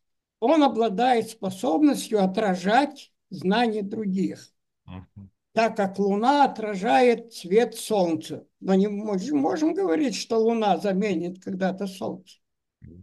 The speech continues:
Speaker 2: Ну, короче говоря, это открытая тема, и
Speaker 1: Да.
Speaker 2: многие люди, близко знающие ее,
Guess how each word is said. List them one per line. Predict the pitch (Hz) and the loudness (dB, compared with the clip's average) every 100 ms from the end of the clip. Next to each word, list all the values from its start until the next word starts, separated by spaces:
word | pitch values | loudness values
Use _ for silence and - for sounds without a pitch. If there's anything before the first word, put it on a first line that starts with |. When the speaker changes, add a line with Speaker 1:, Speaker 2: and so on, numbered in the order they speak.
| 92 _ _ _ _ _ _ _ _ _ _ _ _ _ _ _ _ _ _ _ _ _ _ _ _ 131 | -20 _ _ _ _ _ _ _ _ _ _ _ _ _ _ _ _ _ _ _ _ _ _ _ _ -8
Speaker 2:
Ну, | 185 - _ _ _ _ | -8 -8 _ _ _ _
короче | - 131 151 151 | 2 4 4 2
говоря, | 123 127 120 110 | 2 4 4 4
это | 107 117 | 2 0
открытая | 110 - 135 123 113 107 | -2 0 -2 0 -2 -2
тема, | - 156 185 185 180 _ _ _ _ _ - | 0 0 2 -2 -4 _ _ _ _ _ -10
и | 113 | -4
Speaker 1:
Да. | |
Speaker 2:
многие | 120 143 139 131 131 | 0 2 2 0 0
люди, | 151 139 123 | 0 0 -2
близко | 110 143 165 143 123 | -2 0 0 0 -2
знающие | 110 117 131 147 160 143 143 127 | -2 0 2 2 0 -4 -2 -2
ее, | 127 135 147 | 0 0 0